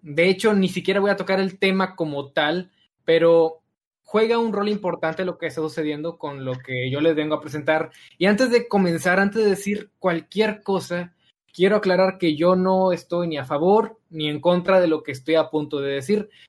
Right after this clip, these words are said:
Es solamente, ah, la presentación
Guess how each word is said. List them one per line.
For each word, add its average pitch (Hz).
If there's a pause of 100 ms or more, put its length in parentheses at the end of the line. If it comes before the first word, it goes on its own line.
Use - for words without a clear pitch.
(120)
Es 170
solamente, 180 (240)
ah, 139
la 156
presentación 175